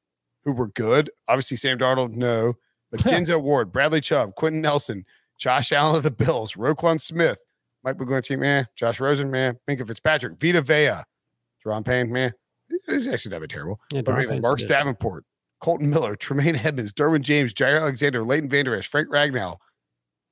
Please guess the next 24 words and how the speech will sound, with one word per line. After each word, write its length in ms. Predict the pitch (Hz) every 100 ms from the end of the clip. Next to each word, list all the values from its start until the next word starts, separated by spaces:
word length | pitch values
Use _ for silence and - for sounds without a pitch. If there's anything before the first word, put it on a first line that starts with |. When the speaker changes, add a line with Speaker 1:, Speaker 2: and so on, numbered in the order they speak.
| -
Speaker 1:
I 40 |
mean, 100 | 165
this 180 | 220 -
is 120 | 180
an 120 | 294 170
insane, 920 | 165 - - - - 233 214 180 151 -
I 60 | 175
mean, 280 | 180 180 147 104 _ _ _ _ _ _ -
Lamar 320 | 185 240 330
Jackson's 520 | 370 254 339 - 262 220
down 220 | 220 226
there. 320 | 220 185 107 _ _ _ _ _ _ _ _ _ _ _ _ _ _ _ _ _ -
Speaker 2:
Yeah, 140 | 120
Speaker 1:
Nick 80 | 123
Speaker 2:
they 60 | 107
Speaker 1:
Chubb, 280 | 156 147 107
Darius 380 | 135 165 143
Leonard, 440 | 123 156 147 92 - _ _ _ _ _ _ _ _ -
Cortland 240 | 175 160
Sutton 240 | - 170 165
got 80 |
an 100 | 143
extension 400 | 127 - 160 156
today. 380 | 131 110 92 82